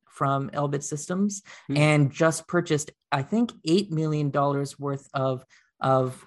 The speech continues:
Speaker 1: uh, surveillance technology, of military technology that, um, Israel boasted of using to, uh, enhance its targeting process in, uh, May of last year in Gaza.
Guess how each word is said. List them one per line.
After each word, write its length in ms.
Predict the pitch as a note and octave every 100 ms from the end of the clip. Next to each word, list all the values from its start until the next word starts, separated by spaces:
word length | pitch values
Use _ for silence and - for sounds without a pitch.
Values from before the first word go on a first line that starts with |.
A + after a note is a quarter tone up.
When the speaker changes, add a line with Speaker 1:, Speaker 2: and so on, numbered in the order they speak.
| -
Speaker 1:
uh, 260 | - - C#3+
surveillance 880 | - C#3+ B2+ C3+ C#3 C#3+ C#3+ -
technology, 840 | - D3+ C#3+ C#3+ C#3+ C#3+ E3 F3 D3
of 120 | C3
military 460 | C3 C#3 C#3+ D#3 D3+
technology 640 | D#3 D3 D3 D#3+ E3+ F#3
that, 300 | C#3 C3+ A#2+ _ _ _ -
um, 360 | C3+ C3 C3 -
Israel 300 | C3+ C#3 C3+
boasted 520 | C#3+ C#3+ C#3+ D3+ C3
of 100 | B2
using 540 | C3 C#3+ D3 C3+ C3
to, 380 | - C3+ C3 C3 - _ _ -
uh, 280 | C3+ C3 C3
enhance 420 | C#3+ C3+ D3 C#3+
its 140 | C#3+ -
targeting 420 | C3+ C3+ C3+ C3
process 520 | - C3 B2+ C3 - C3+
in, 460 | C3+ C3 B2+ -
uh, 420 | - C3+ C3 A#2+ C#3
May 300 | C#3+ C#3+ C#3+
of 160 | C#3 C3
last 320 | C3 C3 -
year 220 | C#3 C3
in 200 | - C3+
Gaza. 520 | C3 C3 C3+ B2+ C3+